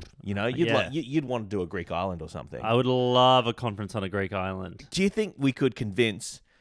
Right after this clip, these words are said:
Speaker 1: how many would we need? Probably ten or twelve other comedians
Speaker 2: Yeah.
Speaker 1: to come with us to Mykonos or whatever.
Speaker 2: Yeah.
Speaker 1: And then, you know, by, by day, we're quad biking.
Speaker 2: Yes.
Speaker 1: Or
Speaker 2: That's
Speaker 1: whatever,
Speaker 2: right.
Speaker 1: through the sands of Mykonos. By night, we're having very serious discussions
Speaker 2: Oh.
Speaker 1: about the industry of comedy and podcasting.
Speaker 2: That's so interesting. I would have,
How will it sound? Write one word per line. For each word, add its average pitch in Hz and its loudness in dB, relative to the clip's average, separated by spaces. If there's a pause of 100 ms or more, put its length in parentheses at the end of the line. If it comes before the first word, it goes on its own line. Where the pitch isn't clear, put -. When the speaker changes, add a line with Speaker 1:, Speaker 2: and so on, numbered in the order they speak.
(140)
Speaker 1:
how - 0
many 113 2
would 90 -4
we 82 -2
need? 76 -8
Probably 87 -2
ten 101 -6
or 90 -2
twelve 101 4
other 95 2
comedians 101 -2 (140)
Speaker 2:
Yeah. 127 -4 (140)
Speaker 1:
to 113 0
come 117 2
with 117 4
us 107 0
to 90 -6
Mykonos 104 -2
or 107 0
whatever. 92 0
Speaker 2:
Yeah. 170 4 (200)
Speaker 1:
And 127 4
then, 139 4
you 180 0
know, 156 6 (100)
by, 120 6
by 120 6
day, 139 6
we're 143 6
quad 151 4
biking. 98 0 (220)
Speaker 2:
Yes. - 0
Speaker 1:
Or 123 2
Speaker 2:
That's 110 6
Speaker 1:
whatever, 104 6
Speaker 2:
right. 175 6
Speaker 1:
through 147 8
the 123 4
sands 156 4
of 123 0
Mykonos. - 0
By 120 6
night, 131 8 (340)
we're 104 4
having 117 2
very 147 8
serious 127 4
discussions 131 4
Speaker 2:
Oh. 180 4
Speaker 1:
about 123 8
the 113 0
industry 147 2
of 104 -2
comedy 127 2
and 98 2
podcasting. - 0
Speaker 2:
That's 175 0
so 175 8
interesting. 165 2
I 135 8
would 147 6
have, - -2